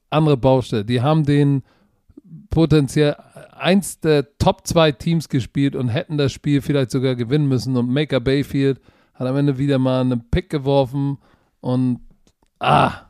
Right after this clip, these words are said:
aber du hast recht. Es ist zu viel Firepower da.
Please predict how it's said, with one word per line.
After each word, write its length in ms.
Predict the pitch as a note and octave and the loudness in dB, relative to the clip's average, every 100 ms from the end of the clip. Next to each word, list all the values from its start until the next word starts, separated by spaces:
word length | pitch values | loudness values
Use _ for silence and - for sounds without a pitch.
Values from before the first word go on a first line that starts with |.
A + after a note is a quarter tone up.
| _ _ _ _ _ | _ _ _ _ _
aber 480 | D#3 F#3 F3+ A2 F#2+ _ _ _ _ _ _ _ _ _ | 0 2 4 0 -4 _ _ _ _ _ _ _ _ _
du 260 | B2+ C#3+ C3 | 0 2 2
hast 240 | D3+ - | -2 -4
recht. 400 | B2 C3 - _ _ - | -6 -6 -8 _ _ -8
Es 200 | B2+ - | -6 -4
ist 240 | B2+ - | -6 -6
zu 200 | - D#3+ | -8 -6
viel 280 | C3+ D3+ C3+ | -4 -2 -2
Firepower 840 | - C#3+ C#3+ C#3 - - C3 B2+ | -2 -2 2 0 -2 -2 0 0
da. 400 | A#2 B2+ B2 B2 | -2 -4 -4 -6